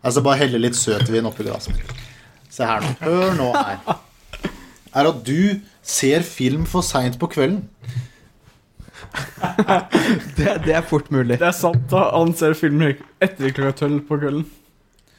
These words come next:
Speaker 2: Ja, men det, det er også da du får de feelsa. Det er sånn magic hour, ikke sant?
Speaker 3: Ja.
Speaker 2: Det er noen filmer som blir mye bedre ved at du ser det midt på natta, hvor du føles som du er helt alene sammen med filmen. Og det er ingen andre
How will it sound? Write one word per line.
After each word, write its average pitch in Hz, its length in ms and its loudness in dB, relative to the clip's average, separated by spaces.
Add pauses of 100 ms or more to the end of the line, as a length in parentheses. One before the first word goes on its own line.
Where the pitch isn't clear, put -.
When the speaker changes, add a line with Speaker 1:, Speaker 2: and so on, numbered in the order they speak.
(120)
Speaker 2:
Ja, 160 120 2
men 170 160 2
det, 190 80 4 (120)
det - 200 0
er 160 80 6
også 156 240 2
da 135 200 4
du 139 100 -2
får 135 220 2
de 135 80 4
feelsa. 131 520 -4
Det 147 80 2
er 139 80 2
sånn 147 100 0
magic 123 380 0
hour, 120 320 0
ikke 147 160 -4
sant? - 220 -4 (220)
Speaker 3:
Ja. 131 100 -10 (280)
Speaker 2:
Det 139 100 2
er 151 120 4
noen 147 160 2
filmer 143 240 0
som 135 100 -2
blir 131 140 2
mye 127 180 2
bedre 127 680 0
ved 139 100 0
at 135 100 -2
du 131 40 -2
ser 127 220 2
det 123 120 0
midt 120 160 -4
på 131 100 0
natta, 135 320 0
hvor 127 240 2
du - 960 -8
føles 131 300 0
som 135 140 0
du 127 120 0
er 127 100 4
helt 123 400 0
alene 123 480 0
sammen 117 320 -2
med 120 100 -4
filmen. 127 300 -2 (400)
Og 131 140 -10
det 123 80 2
er 127 180 0
ingen 127 180 2
andre 117 360 0